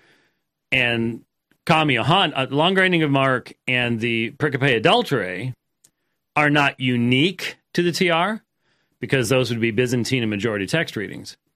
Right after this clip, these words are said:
Uh, but these others go against the majority text, they go against the maj-, the Byzantine text,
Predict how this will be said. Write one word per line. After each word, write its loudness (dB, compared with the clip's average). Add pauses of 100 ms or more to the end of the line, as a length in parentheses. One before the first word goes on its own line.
(580)
Uh, -2
but -2
these 4
others 2 (760)
go 4
against 0
the -6
majority 2
text, 0
they -2
go -2
against -4
the -6
maj-, -4
the -4
Byzantine 0
text, -2